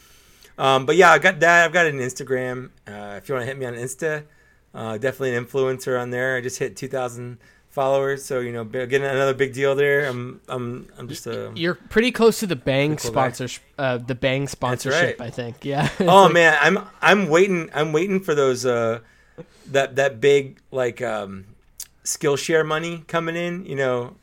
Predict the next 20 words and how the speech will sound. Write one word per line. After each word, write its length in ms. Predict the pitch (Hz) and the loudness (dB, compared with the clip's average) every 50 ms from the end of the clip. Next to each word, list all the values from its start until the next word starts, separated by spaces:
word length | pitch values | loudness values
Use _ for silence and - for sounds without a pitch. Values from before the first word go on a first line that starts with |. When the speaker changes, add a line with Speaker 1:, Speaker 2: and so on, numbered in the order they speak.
| _ - | _ -10
Speaker 1:
like, 180 | 127 123 123 | -10 -10 -8
um, 160 | 131 139 - 135 | -8 -10 -6 -4
like, 160 | 143 139 131 | -6 -4 -2
when 140 | 143 170 196 | 0 2 4
do 80 | 190 | 4
they 120 | 156 160 165 | 4 4 0
start 300 | 160 - 175 156 131 - | 0 0 0 -2 -2 -4
coming? 340 | - 147 135 131 131 131 | -6 -4 -4 -4 -4 -4
When 140 | 131 147 156 | -4 -6 -4
do, 120 | 160 175 - - _ _ _ _ _ _ _ | -4 -8 -10 -10 _ _ _ _ _ _ _
when 160 | - 147 156 170 | -2 0 2 4
do 100 | 170 170 | 6 6
all 140 | 165 160 | 6 6
the, 240 | 160 151 151 143 135 | 4 2 2 4 4
uh, 340 | 127 123 117 110 107 104 - - _ _ _ _ _ _ _ _ _ _ _ _ _ | 4 4 2 -2 -4 -6 -8 -14 _ _ _ _ _ _ _ _ _ _ _ _ _
Speaker 2:
Maybe 240 | - 139 135 135 127 | -10 -8 -8 -8 -10
Gymshark. 680 | 123 - 143 139 143 131 - 151 143 139 135 - - | -6 -6 -6 -6 -4 -6 -4 -2 -2 -2 -4 -4 -2
Speaker 1:
what, 140 | 143 147 147 | -2 0 2
what's, 260 | 151 143 - - 156 - - - _ _ _ _ _ _ - 156 | 2 2 0 0 -10 -12 -16 -18 _ _ _ _ _ _ -16 -6
yeah, 640 | 180 226 233 226 220 185 160 131 117 107 101 110 | 2 4 4 6 6 6 6 4 4 0 -4 -6